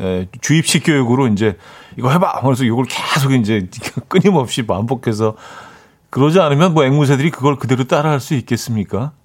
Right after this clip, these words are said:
예, 그러니까 어떤 의도를 가지고 일부러, 예, 이런 식으로 이제 주입식 교육을 시킨 것 같은데. 글쎄요. 예. 이것도 약간 일종의 동물 학대라고 해-, 해야 되나? 어디, 뭐, 어-, 어떻게 봐야 되죠, 이건?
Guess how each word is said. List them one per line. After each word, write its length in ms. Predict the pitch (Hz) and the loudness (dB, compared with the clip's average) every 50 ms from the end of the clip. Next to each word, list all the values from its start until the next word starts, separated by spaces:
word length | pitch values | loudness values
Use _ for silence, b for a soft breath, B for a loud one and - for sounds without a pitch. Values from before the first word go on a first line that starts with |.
| - - | -10 -8
예, 40 | |
그러니까 420 | 92 92 90 90 87 87 - - 117 | -6 -6 -6 -8 -10 -10 -6 -4 -4
어떤 260 | 107 - 147 147 135 B B B B B B | -2 0 -2 -2 -2 B B B B B B
의도를 420 | 123 135 151 151 165 190 196 208 180 | 2 2 4 4 4 4 4 2 2
가지고 720 | 151 139 117 107 110 95 110 147 175 139 90 69 67 76 b b b b b b b | 2 0 0 0 -2 0 2 2 2 2 0 -2 -4 -10 b b b b b b b
일부러, 840 | 107 117 165 190 151 147 151 131 113 104 127 170 170 101 78 71 - - | 0 2 2 4 4 2 2 2 2 2 0 0 -2 -2 -4 -6 -8 -8
예, 120 | 101 98 98 | -4 -2 -2
이런 200 | 104 120 127 120 | 0 0 0 -2
식으로 220 | 104 - 113 127 127 | -2 -2 -2 -2 -2
이제 280 | 110 98 113 104 90 - - - | 0 0 -2 -4 -4 -8 -12 -16
주입식 360 | - - 117 104 - - - - | -8 -6 -4 -4 -4 -8 -8 -4
교육을 280 | - 110 110 107 107 | -4 -2 -2 -2 -4
시킨 280 | 104 - - - 151 139 | -6 -6 -6 -6 -4 -4
것 120 | 120 107 98 | -4 -4 -4
같은데. 640 | - 170 - - - 90 80 - 87 85 73 76 - B B B B B B B B B B B B B B B B B B B B B B B B B B B - | -4 -6 -6 -6 -6 -6 -4 -4 -6 -6 -8 -10 -12 B B B B B B B B B B B B B B B B B B B B B B B B B B B -14
글쎄요. 680 | - - - - - - - 82 73 71 71 - 65 - - - - - 76 | -10 -6 -4 -2 -2 -2 -2 -4 -4 -6 -8 -8 -10 -12 -16 -16 -14 -10 -10
예. 340 | 69 69 69 69 69 71 76 - _ _ - - _ - - - _ B B B B B B B B B B B B B B B B B B - | -8 -8 -8 -8 -10 -12 -14 -16 _ _ -20 -20 _ -20 -20 -20 _ B B B B B B B B B B B B B B B B B B -14
이것도 280 | - - - - - 180 | -4 -2 -2 -2 -2 -2
약간 400 | - - - - 202 208 160 120 | -4 -4 -4 -4 -2 -2 0 0
일종의 540 | 110 123 120 - - 202 202 202 170 107 - | 0 -2 -2 0 0 2 4 2 2 0 -2
동물 340 | - - 113 143 165 175 143 | -6 -4 -2 0 2 2 0
학대라고 500 | 113 - - - 208 196 196 170 123 110 | 0 -4 -2 0 0 2 2 0 0 -2
해-, 100 | 113 135 | -2 -2
해야 220 | 151 147 170 190 | -2 -2 -4 -2
되나? 200 | 208 214 196 165 | -2 -2 0 0
어디, 200 | 98 73 92 131 | 0 -2 -2 -6
뭐, 200 | 165 190 196 - 98 | -6 -6 -4 -2 -2
어-, 40 | 104 - 110 | -2 -2 -6
어떻게 300 | 113 - - - 202 208 175 143 | -8 -8 -8 -6 -6 -6 -6 -4
봐야 180 | - 117 107 98 | -2 -2 -2 -2
되죠, 220 | 78 78 78 95 | -4 -4 -6 -6
이건? 180 | 120 127 165 226 | -4 -4 -4 -6